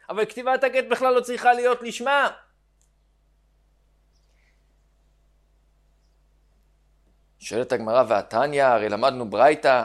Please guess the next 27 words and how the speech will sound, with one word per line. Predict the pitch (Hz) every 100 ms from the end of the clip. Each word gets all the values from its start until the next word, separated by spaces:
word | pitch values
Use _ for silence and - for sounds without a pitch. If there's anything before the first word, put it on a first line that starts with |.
| -
עובד | 117 131 147
כוכבים | - 123 117 147 -
פסול | 135 - 160 156 135
לכתוב | 123 123 143 139
את | 139
הגט. | 127 120 117 - - _ _ _ _ _ _ _ _ -
למה? | 127 131 120 117 - _ -
כנראה | 120 131 147
בגלל | 147
שצריך | - 156 135
לכתוב | - 160
את | 143 139
הגט | 123 143
לשמה. | 139 123 127 110 113 - _ _ _ _ _ _
מתרצת | 107 - 117 139 -
הגמרא, | 147 151 175 208 202
נכון, | 131 113 190 208 - - 117
<laughs> | - -
צריך | - 156
לכתוב | 156 - 156
את |
הגט | 151 156 165
לשמה, | 196 185 208
השאלה | 143 147 135
לפי | 147 139 160
מי. | 202 170 - _ _ _ _
ההוא, | 131 120 170 262 196 175